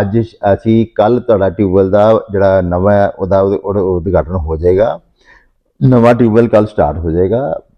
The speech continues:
ਵਾਰਡ ਦੇ ਲੋਕਾਂ ਨੂੰ ਬੇਨਤੀ ਹੈ ਕਿ ਥੋੜ੍ਹਾ ਸਬਰ ਰੱਖੋ। ਜਿੱਦਾਂ ਵੀ ਹੋ ਕੇ, ਮੈਂ ਵੀ ਪਰਸਨਲ, ਤੁਹਾਨੂੰ ਪਤਾ ਮੇਰੇ ਕੋਲ ਪੂਰਾ ਰਿਕਾਰਡ ਦੇ ਨਾਲ ਹੈ, ਮੈਂ ਤੁਹਾਨੂੰ ਘਰੋਂ ਘਰ ਆਪਣੇ ਪੱਲੋਂ ਵੀ ਟੈਂਕਰ ਦੇ ਰਿਹਾ, ਪਰ ਫਿਰ ਵੀ ਵਾਰਡ ਦੇ ਦੇਖੋ ਅੱਠ ਸੌ ਲੋਕਾਂ ਨੂੰ ਮੈਂ ਇਕੱਲਾ, ਮੈਂ ਵੀ ਨਹੀਂ ਪਾਣੀ ਦੇ ਸਕਦਾ। ਨਗਰ ਕੌਂਸਲ ਵੱਲੋਂ ਵੀ ਤਕਰੀਬਨ, ਅਹ, ਰੋਜ਼ ਦੇ ਪੰਜ ਤੋਂ ਸੱਤ ਟੈਂਕਰ ਦਿੱਤੇ ਗਏ,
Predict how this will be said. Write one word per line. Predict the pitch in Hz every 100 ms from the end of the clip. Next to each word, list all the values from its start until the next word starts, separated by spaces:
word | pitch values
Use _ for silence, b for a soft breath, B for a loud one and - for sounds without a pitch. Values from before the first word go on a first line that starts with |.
| 92
ਵਾਰਡ | 92 92 92
ਦੇ | 101
ਲੋਕਾਂ | 92 80 90
ਨੂੰ | 92 82
ਬੇਨਤੀ | 85 78 95 101 113
ਹੈ | 76 - _ _ _ -
ਕਿ | 151 143
ਥੋੜ੍ਹਾ | - 127 165 147
ਸਬਰ | 117 107
ਰੱਖੋ। | 110 101 139 160 156 -
ਜਿੱਦਾਂ | 123 135 160
ਵੀ | 165
ਹੋ | 143
ਕੇ, | 120 139
ਮੈਂ | 131 143
ਵੀ | 156
ਪਰਸਨਲ, | 147 139 120 151 156
ਤੁਹਾਨੂੰ | 143 143 131
ਪਤਾ | 139 151
ਮੇਰੇ | 143 139
ਕੋਲ | 135 135
ਪੂਰਾ | 143 147
ਰਿਕਾਰਡ | 147 131 117 120 131
ਦੇ | 139
ਨਾਲ | 135 135
ਹੈ, | 143
ਮੈਂ | 139
ਤੁਹਾਨੂੰ | 143 139 131
ਘਰੋਂ | 131 120 139
ਘਰ |
ਆਪਣੇ | 143 143
ਪੱਲੋਂ | 139 135 135
ਵੀ | 143
ਟੈਂਕਰ | 131 104 95 87
ਦੇ | 78
ਰਿਹਾ, | 69 - - - B B -
ਪਰ | 175 165
ਫਿਰ | - 170 185
ਵੀ | 190
ਵਾਰਡ | 123 113 120 127
ਦੇ | 143
ਦੇਖੋ | 151 156 - 113
ਅੱਠ | 107
ਸੌ | - 143
ਲੋਕਾਂ | 120 113 127
ਨੂੰ | 131
ਮੈਂ | 123
ਇਕੱਲਾ, | 110 101 113
ਮੈਂ | 98 87
ਵੀ | 85
ਨਹੀਂ | 85
ਪਾਣੀ | 87 85
ਦੇ | 82 85
ਸਕਦਾ। | - 90 117
ਨਗਰ | 135 107 117 147
ਕੌਂਸਲ | 143 139 156
ਵੱਲੋਂ | 147 147 151
ਵੀ | 160
ਤਕਰੀਬਨ, | 147 120 135 135 147 151 147
ਅਹ, | - _ _ - 131 131 131
ਰੋਜ਼ | 135 139
ਦੇ | 147
ਪੰਜ | 127 139 139
ਤੋਂ | 147
ਸੱਤ | 131 123 113
ਟੈਂਕਰ | 107 85 82
ਦਿੱਤੇ | 73 -
ਗਏ, | 71